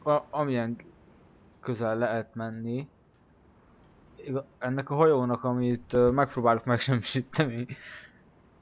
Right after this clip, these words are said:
ö, ennek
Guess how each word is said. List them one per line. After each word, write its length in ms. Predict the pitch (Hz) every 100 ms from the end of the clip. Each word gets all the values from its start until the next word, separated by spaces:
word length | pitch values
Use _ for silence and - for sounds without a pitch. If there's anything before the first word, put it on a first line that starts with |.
| -
ö, 340 | 113 113 113 110 - - - - - - _ - - - - - - - - -
ennek 520 | 110 117 120 113